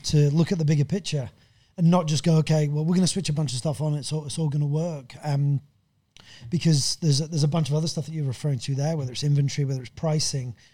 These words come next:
whether it's the digital experience that all impacts, um, anybody's ability to, to, to scale and, and to create change. But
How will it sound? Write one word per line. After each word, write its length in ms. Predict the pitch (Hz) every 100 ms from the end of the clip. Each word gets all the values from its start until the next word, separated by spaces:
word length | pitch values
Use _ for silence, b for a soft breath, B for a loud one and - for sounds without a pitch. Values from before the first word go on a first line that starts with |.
| b b
whether 180 | 147
it's 100 | 156
the 100 | - 139
digital 340 | 156 147 147
experience 520 | 143 - 147 143 123
that 60 | -
all 320 | 165 139 143
impacts, 800 | 160 139 - 139 - - - - b b b b -
um, 200 | 135 147
anybody's 400 | 190 170 156 131
ability 560 | 165 143 147 143 - 143
to, 380 | - 143 131 127
to, 380 | - 135 127 127
to 240 | - - 147
scale 460 | - 143 135 135
and, 220 | 135 131
and 160 | 135 123
to 80 | -
create 260 | - 135 120
change. 460 | 147 143 135 117
But 160 | -